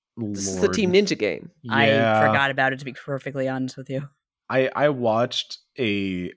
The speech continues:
Speaker 2: I watched, like, a YouTube video of someone playing that demo that was going around, and I could not make out, like,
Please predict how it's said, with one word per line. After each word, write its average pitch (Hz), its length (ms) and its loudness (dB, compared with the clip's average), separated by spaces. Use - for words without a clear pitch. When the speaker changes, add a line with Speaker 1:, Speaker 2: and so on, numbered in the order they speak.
Speaker 2:
I 107 80 0
watched, 113 340 2
like, 107 180 -2
a 95 40 -2
YouTube 92 440 -4
video 85 280 0
of 82 100 -4
someone 92 260 0
playing 90 500 0
that 87 260 0
demo 90 380 0
that 90 120 -2
was 101 140 -4
going 104 280 -2
around, 120 560 0
and 90 580 -4
I 98 200 -2
could 101 440 -8
not 90 460 -4
make 95 400 -4
out, 87 400 0
like, 87 520 -4